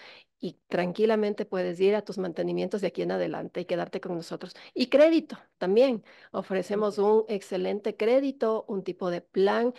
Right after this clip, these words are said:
Speaker 1: eh, financiero que tú puedes ir renovando tu vehículo frecuen-, cada
Speaker 2: Ujú.
Speaker 1: periodo de tiempo que tú dispongas y puedes ir mejorando incluso el vehículo, em, con nuestro respaldo.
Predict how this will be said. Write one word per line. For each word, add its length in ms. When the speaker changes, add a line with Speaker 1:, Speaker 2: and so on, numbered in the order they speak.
Speaker 1:
eh, 240
financiero 720
que 100
tú 220
puedes 340
ir 380
renovando 720
tu 100
vehículo 640
frecuen-, 520
cada 440
Speaker 2:
Ujú. 180
Speaker 1:
periodo 380
de 80
tiempo 380
que 140
tú 340
dispongas 680
y 80
puedes 300
ir 100
mejorando 560
incluso 300
el 60
vehículo, 600
em, 640
con 200
nuestro 280
respaldo. 380